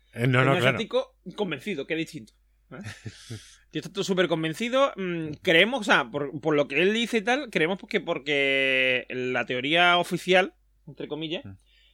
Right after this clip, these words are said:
Speaker 2: Eh, difiere con lo que se dice en la Biblia. Por tanto, él está a favor de lo que se dice en la Biblia, aunque no de la que <laughs> hemos descubierto, aunque no de la Iglesia Católica, que es una
Speaker 1: Exacto.
Speaker 2: cosa que ha hecho mucha gracia, porque dice que está,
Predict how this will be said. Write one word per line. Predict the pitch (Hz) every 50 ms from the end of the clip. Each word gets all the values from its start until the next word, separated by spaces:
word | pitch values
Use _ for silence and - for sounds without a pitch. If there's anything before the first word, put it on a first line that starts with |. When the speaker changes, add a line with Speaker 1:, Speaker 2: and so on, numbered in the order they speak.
| _ _ _
Speaker 2:
Eh, | - 147 147 143
difiere | 135 143 - - 165 156 165
con | 190 202 185
lo | 170 156 -
que | - 143 139 135 135 135
se | - 147
dice | 143 131 135
en | 151 143
la | 165
Biblia. | 208 233 208 147 123 113 -
Por | 123 110
tanto, | 107 131 131 165
él | 151 147
está | - - 170 165 165
a | 143
favor | 151 156 156 156
de | 151
lo | 147 147
que | -
se | 147 156
dice | 151 165
en | 165
la | 185
Biblia, | 202 202 220 226 -
aunque | 190 190 170 - 160
no | 180 220
de | 220 196
la | 180 160
que | 170 160 160
<laughs> | -
hemos | - 196 170 175 208
descubierto, | 202 - 196 202 214 - - 143
aunque | - - 190 - 160
no | 151 196 220 208
de | 190 160
la | 143 139
Iglesia | 135 156 185 - - 180 156 -
Católica, | - 156 185 208 196 175 143 170 190 -
que | -
es | 175 165 - 180
una | 180 175
Speaker 1:
Exacto. | - 170
Speaker 2:
cosa | 180 180
que | 165
ha |
hecho | 160 -
mucha | 151 139 156 143
gracia, | 165 180 170 190 196 - - - - - - - _
porque | - 208 208 175 196
dice | 202 214 196 196
que | 139 160
está, | - - 214 196 170 -